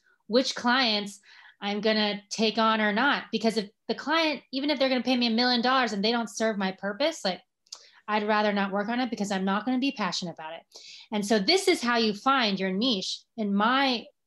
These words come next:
in my opinion, uh, you can use the, what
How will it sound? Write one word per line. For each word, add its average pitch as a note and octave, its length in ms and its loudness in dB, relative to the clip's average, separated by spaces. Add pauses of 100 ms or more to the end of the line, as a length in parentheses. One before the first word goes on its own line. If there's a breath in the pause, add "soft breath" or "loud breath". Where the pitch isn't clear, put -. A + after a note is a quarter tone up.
(460)
in G3 200 -2
my B3 260 0
opinion, F#3 600 -4 (500 loud breath)
uh, G3 200 -2
you B3+ 120 2
can C4+ 320 -2
use B3+ 440 0
the, G#3 440 -2 (400 soft breath)
what G3+ 220 -2